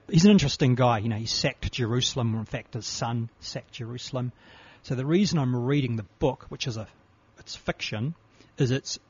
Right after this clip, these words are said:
very accurate to detail, and it's a nice way of then getting into the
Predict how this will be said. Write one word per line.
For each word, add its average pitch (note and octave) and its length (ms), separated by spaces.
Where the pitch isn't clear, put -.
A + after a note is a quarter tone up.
very C3 800
accurate - 460
to C#3 100
detail, D3+ 540
and C#3+ 80
it's - 160
a D3 60
nice C3 380
way A#2+ 180
of G#2+ 100
then A2+ 200
getting A#2+ 260
into A2+ 300
the G#2+ 320